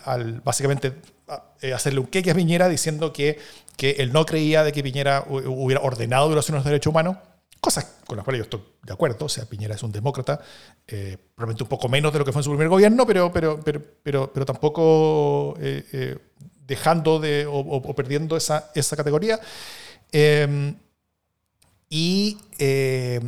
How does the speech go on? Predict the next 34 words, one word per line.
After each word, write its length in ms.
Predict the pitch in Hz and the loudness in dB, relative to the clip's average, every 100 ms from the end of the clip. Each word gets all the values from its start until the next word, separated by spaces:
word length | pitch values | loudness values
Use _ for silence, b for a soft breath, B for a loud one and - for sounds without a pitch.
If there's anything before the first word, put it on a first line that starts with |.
| 123 | 0
y 80 | |
eso 120 | 180 214 | 2 2
le 60 | |
trae 180 | 147 127 | 2 2
costos 320 | 254 233 202 | 2 2 2
a, 160 | 175 170 | 4 4
a, 200 | 160 - | 2 0
a, 360 | 151 - 147 143 - | -2 -2 0 0 -2
a 20 | 151 160 | -4 2
Boric, 280 | 151 165 156 | 4 4 2
el 80 | 123 | -2
decir 220 | 117 160 | -2 0
eso. 360 | 165 175 170 147 | 0 2 0 0
De 100 | 131 | -4
hecho, 120 | - | -2
cuando, 340 | 120 117 117 | -4 -4 -8
cuando 300 | 120 - 123 | -8 -6 -4
lo 40 | 110 | -4
menciona 240 | 110 147 | -2 -2
en 20 | 143 | -2
el 40 | |
discurso 300 | 131 143 - | -2 -2 0
de 60 | 135 | 2
hoy, 140 | 143 | 2
recibió 300 | 147 123 117 | 2 -2 -2
pifias 440 | 254 196 196 214 | -4 0 0 0
en 100 | - | -2
la 60 | 131 | -4
misma 220 | 131 131 | -2 -2
moneda 420 | 113 110 233 170 | -2 -2 0 0
con 120 | 151 117 | 0 -4
su 80 | 135 | -2
propia 180 | 143 | -2
gente. 320 | - 185 - | 0 -2 -2